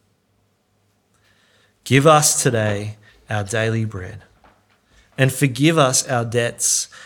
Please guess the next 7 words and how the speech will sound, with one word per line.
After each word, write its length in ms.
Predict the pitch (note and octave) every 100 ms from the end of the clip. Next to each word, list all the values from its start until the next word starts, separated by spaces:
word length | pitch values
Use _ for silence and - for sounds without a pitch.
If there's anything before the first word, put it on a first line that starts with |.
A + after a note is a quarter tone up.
| _
as 220 | - A2 A#2
we 340 | A#2+ B2+ B2+
also 420 | B2+ A#2+ - A#2+
have 100 | A2+
forgiven 440 | - G#2 A2 G#2+ G2+
our 140 | G2
debtors. 720 | G2 F#2+ G#2 G#2+ - - -